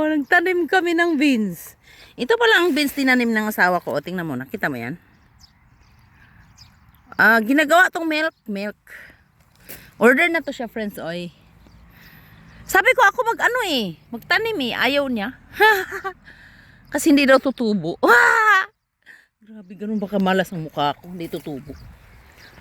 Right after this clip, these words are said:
Pambihira. Marami pa siyang tataniman, oh. Ay, shocking ka. Ay. Mamasyal tayo sa farm, friends. Kasi sabi ko, tutulong ako, ayaw niya akong patulong. Ah, nilibit ako sa Kuya, salute! May dala akong water, oh.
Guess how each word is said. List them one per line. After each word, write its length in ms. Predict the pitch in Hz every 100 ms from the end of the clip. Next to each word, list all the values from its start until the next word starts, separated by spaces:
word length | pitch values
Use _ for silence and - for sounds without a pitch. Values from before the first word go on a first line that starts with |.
| -
Pambihira. 640 | 151 165 226 233 247 285 - 196 - _ _ _ _ _ _ -
Marami 240 | 240 330
pa 80 | 349
siyang 240 | 403 392 359
tataniman, 560 | - 320 330 339 294
oh. 240 | 117 165 -
Ay, 160 | - 480
shocking 480 | - 262 - 247 233
ka. 80 | - - -
Ay. 320 | 466 466 415 - - - - _ _ - - _ - - _ _ - - - - -
Mamasyal 400 | 185 214 262 240
tayo 160 | 214
sa 80 | 196
farm, 240 | 170 165 151
friends. 400 | 139 139 - - _ _ - _ - _ -
Kasi 160 | 262
sabi 240 | 269 262 262
ko, 160 | 277
tutulong 400 | 262 240 233 240
ako, 160 | 208 226
ayaw 160 | 202 208
niya 160 | 220
akong 80 | 202
patulong. 320 | 196 196 196
Ah, 240 | 381 370 - -
nilibit 240 | - 415 466
ako 100 | 440
sa 80 | 392
Kuya, 180 | 427 453
salute! 600 | 381 415 605 587 539 539 330
May 160 | 294
dala 240 | 302 320 359
akong 240 | 339 339
water, 320 | 311 302 269
oh. 160 | 190